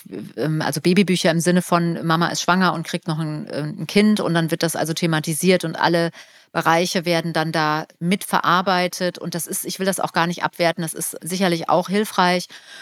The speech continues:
und gleichzeitig sind ja doch die Geschichten, wo das beiläufig erzählt wird und wo das einfach mit dazugehört, ähm, oft sehr viel eindrücklicher.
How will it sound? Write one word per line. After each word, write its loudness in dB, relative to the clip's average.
und -8
gleichzeitig 0
sind -4
ja 0
doch 0
die -6
Geschichten, -2
wo 2
das -4
beiläufig 0
erzählt -6
wird -6
und -6
wo -4
das -8
einfach -4
mit 0
dazugehört, 0
ähm, -2
oft -4
sehr 2
viel -8
eindrücklicher. -8